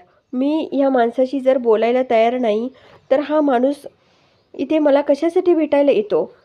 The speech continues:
असं पण मानसी आता ही तेजसला बोलते. "आणि हा माणूस जर माझ्यावर एवढं प्रेम करतो, तर मग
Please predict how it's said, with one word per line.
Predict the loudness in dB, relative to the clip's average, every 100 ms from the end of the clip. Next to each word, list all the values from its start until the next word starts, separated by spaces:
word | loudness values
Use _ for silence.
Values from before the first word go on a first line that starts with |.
| -4
असं | -2 2 0
पण | 0
मानसी | 2 0 0 0
आता | 0 -2
ही | -2 -4
तेजसला | -4 -6 -8
बोलते. | -6 -4 -4 -8 -10 _ _ _ _ _ _ _ -6
"आणि | -4 -2 -4 -8 _ _ _ _ _
हा | -6 -2
माणूस | -2 -2 -2 0
जर | 0
माझ्यावर | 0 0 0 0
एवढं | 0 2 0
प्रेम | 2 -2 0
करतो, | -4 -2 -2 -2 -8 _ _ 0
तर | 0
मग | 2 2 0